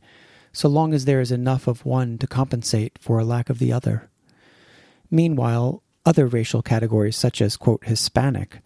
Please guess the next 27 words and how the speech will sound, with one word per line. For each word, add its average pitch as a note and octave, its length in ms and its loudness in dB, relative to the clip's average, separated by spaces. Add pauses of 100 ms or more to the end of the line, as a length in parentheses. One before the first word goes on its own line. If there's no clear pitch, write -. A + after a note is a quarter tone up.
(300)
are A#2 220 2
arbitrary A2 920 0
or - 240 0
undefined. A#2 680 -2 (1400)
And C#3+ 180 0
still - 460 0
other D#3 260 2
categories A#2+ 720 -2
are A#2+ 380 -2
under-inclusive. B2+ 1160 -2 (600)
When C3+ 200 0
asked C3+ 460 -2
at A#2+ 120 -2
oral B2+ 360 2
argument, B2 580 -2
quote, B2+ 320 0
"How F#3 320 2
are D#3 240 0
applicants C3+ 560 -2
from A#2 300 -4
Middle C#3+ 320 2
Eastern C#3+ 400 0
countries A2+ 420 -4
classified, A2 720 -2
such - 300 -2
as A2+ 160 -2
Jordan, B2 640 -2